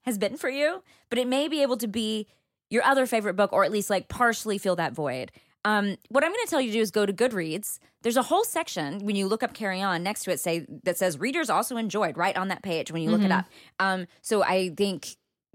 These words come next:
Speaker 1: go click on those books, 'cause I think one of those books are going to be the book that's going to help you fill that void. Also, reach out to your bookish community. Uh, they're gonna have, there's so many people who love this book and love Rainbow Rowell.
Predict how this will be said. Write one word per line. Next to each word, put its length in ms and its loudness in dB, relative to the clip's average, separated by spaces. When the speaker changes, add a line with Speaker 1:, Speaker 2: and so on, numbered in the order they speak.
Speaker 1:
go 240 4
click 280 -2
on 140 0
those 180 0
books, 260 0
'cause 140 -2
I 80 4
think 160 -4
one 100 0
of 60 -2
those 160 0
books 240 -2
are 80 -6
going 220 -2
to 60 -8
be 200 -4
the 100 -4
book 380 -2
that's 160 -10
going 160 -2
to 60 0
help 140 0
you 80 -2
fill 180 -2
that 100 -4
void. 240 -2
Also, 360 2
reach 280 0
out 80 -2
to 80 -4
your 80 0
bookish 240 -4
community. 520 -4
Uh, 280 4
they're 160 0
gonna 160 -2
have, 240 0
there's 200 0
so 200 4
many 120 2
people 200 2
who 80 0
love 180 0
this 180 -6
book 200 -2
and 160 -4
love 180 2
Rainbow 240 0
Rowell. 260 0